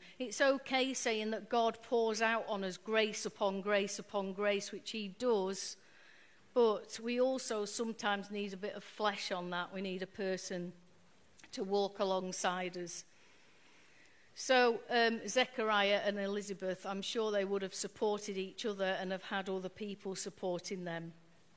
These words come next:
If we go back to our passage, um, what was going on here was a new era was coming. The angel had said, "Your prayer has been heard, and you shall name him John."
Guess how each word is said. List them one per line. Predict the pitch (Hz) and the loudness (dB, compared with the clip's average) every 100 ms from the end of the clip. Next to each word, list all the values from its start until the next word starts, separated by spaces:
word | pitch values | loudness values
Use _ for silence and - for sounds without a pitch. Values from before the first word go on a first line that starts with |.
| - - - - | -20 -20 -16 -8
If | 269 | -4
we | 233 | -2
go | 240 285 294 | 4 6 6
back | 294 277 - | 4 2 0
to | 262 | 0
our | 240 226 | 4 4
passage, | 226 247 - 202 185 180 - - - - - - - | 4 0 0 -2 -2 -2 -8 -12 -20 -20 -20 -10 2
um, | 240 247 | 4 4
what | 269 285 | 2 2
was | 285 254 | 2 0
going | - 254 247 240 | 4 6 6 6
on | 254 262 | 4 2
here | 233 233 196 | 0 2 2
was | 202 202 | 2 0
a | 214 | 0
new | 214 240 262 262 - | 2 4 4 2 0
era | 262 277 269 262 220 196 196 | 0 2 4 6 6 6 2
was | 208 202 196 | 0 0 0
coming. | - - 226 208 185 170 - - - - | -6 -2 0 0 -2 -8 -14 -20 -16 -2
The | 214 233 | 0 4
angel | 277 285 285 277 262 240 | 6 6 4 2 0 2
had | 233 233 | 2 0
said, | - 254 254 220 | 2 4 4 0
"Your | 214 202 | 0 -2
prayer | - - 254 269 269 | -4 2 6 6 6
has | 240 214 | 4 -2
been | 202 202 190 | -2 -4 -4
heard, | - 269 240 226 269 240 - - - - - | -2 2 6 6 4 0 -12 -18 -20 -14 -4
and | 220 226 | -2 2
you | 247 254 | 2 2
shall | - 233 226 | 2 2 4
name | 226 226 233 233 | 4 4 4 0
him | 202 220 208 | -2 -2 -2
John." | 202 214 190 180 160 | -2 0 2 0 -6